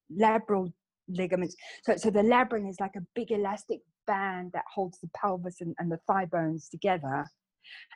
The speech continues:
And there were tears to that. There was absolutely no osteoarthritis. So I'd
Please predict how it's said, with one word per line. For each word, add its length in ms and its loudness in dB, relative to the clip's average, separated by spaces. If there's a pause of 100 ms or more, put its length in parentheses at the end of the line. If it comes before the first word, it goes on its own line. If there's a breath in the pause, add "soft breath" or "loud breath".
And 140 0
there 80 -2
were 100 2
tears 480 -4
to 60 -6 (120)
that. 300 2 (500)
There 100 -2
was 140 0 (360)
absolutely 560 -2
no 360 -4
osteoarthritis. 1200 -4 (1200 loud breath)
So 280 4
I'd 200 4